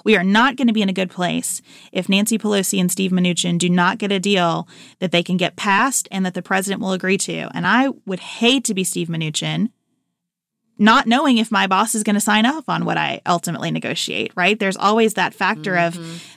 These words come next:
Speaker 1: the administration can negotiate something and the president can change his mind at the last minute. It's happened a lot of times, but
Speaker 2: Well, and that's what,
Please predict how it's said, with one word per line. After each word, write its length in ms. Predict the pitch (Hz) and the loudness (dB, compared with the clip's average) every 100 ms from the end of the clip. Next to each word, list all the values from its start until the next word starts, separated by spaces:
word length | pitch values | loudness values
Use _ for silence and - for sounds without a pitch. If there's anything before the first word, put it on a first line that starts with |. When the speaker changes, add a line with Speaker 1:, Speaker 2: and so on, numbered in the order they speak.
| _ | _
Speaker 1:
the 140 | 220 | 4
administration 800 | 208 233 302 254 220 254 - 214 | 4 4 4 2 2 0 2 2
can 160 | 220 208 | 4 0
negotiate 500 | 190 208 262 233 - | 2 0 2 -2 -2
something 340 | 196 185 185 | -2 -2 -2
and 60 | 185 | -2
the 60 | |
president 380 | 180 202 214 208 | 0 -2 -2 -4
can 100 | 190 | -4
change 260 | 180 185 180 | -2 0 -2
his 100 | 180 | 0
mind 200 | 180 185 | 0 0
at 40 | |
the 80 | 185 | -2
last 260 | 185 180 - | -2 -2 0
minute. 180 | 220 202 | 0 0
It's 140 | - | -2
happened 320 | - 165 175 | -2 -2 -2
a 40 | 170 | -2
lot 200 | 165 170 | -2 -2
of 40 | |
times, 420 | - 233 170 170 | -2 0 0 -2
but 200 | - 175 | 0 0
Speaker 2:
Well, 180 | 214 240 | 2 2
and 120 | 226 | 2
that's 200 | 247 339 | 0 -2
what, 280 | 269 240 208 | -4 -2 -4